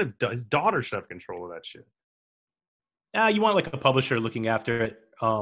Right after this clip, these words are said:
Speaker 1: Oh, that's true, right?
Speaker 2: you know, to
Speaker 1: She,
Speaker 2: handle that
Speaker 1: she
Speaker 2: stuff.
Speaker 1: probably
Speaker 2: I'm
Speaker 1: gets
Speaker 2: sure
Speaker 1: a lot
Speaker 2: she,
Speaker 1: of, yeah.
Speaker 2: she just sits back and,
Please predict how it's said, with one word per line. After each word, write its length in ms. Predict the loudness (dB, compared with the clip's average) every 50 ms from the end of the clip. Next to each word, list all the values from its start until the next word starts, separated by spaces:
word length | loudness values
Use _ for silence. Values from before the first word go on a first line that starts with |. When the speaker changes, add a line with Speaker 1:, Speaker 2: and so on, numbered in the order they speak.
| 4
Speaker 1:
Oh, 220 | 4 6 6 6 6
that's 180 | 4 2 0
true, 240 | -6 -6 -4 -4 -2
right? 260 | -2 -4 -4 -6 -8 -10 _ _ _ _ _ _ _ _ _
Speaker 2:
you 100 | -10 -8
know, 60 | -8 -4
to 60 | -4
Speaker 1:
She, 60 | -4
Speaker 2:
handle 160 | -4 -4 -4 -2
that 60 | -2
Speaker 1:
she 60 | 0
Speaker 2:
stuff. 40 | 2 4
Speaker 1:
probably 220 | 4 4 4 4
Speaker 2:
I'm 60 | 4
Speaker 1:
gets 120 | 4 4 4
Speaker 2:
sure 120 | 4 4
Speaker 1:
a 40 | 4
lot 140 | 2 2 0
Speaker 2:
she, 60 | -2
Speaker 1:
of, 80 | -6 -12 _ _ _
yeah. 220 | -4 -2 -2 -4 -8 -14 -20 _ _ _ _ _ _ _ _ _ _ _ _ _ -10 -8
Speaker 2:
she 340 | -4 0 0 0 0 -2 -4
just 320 | -2 0 0 -2 -2 -2 -4
sits 160 | -6 -4 -2
back 260 | -2 -2 -2 -4 -6
and, 140 | -10 -12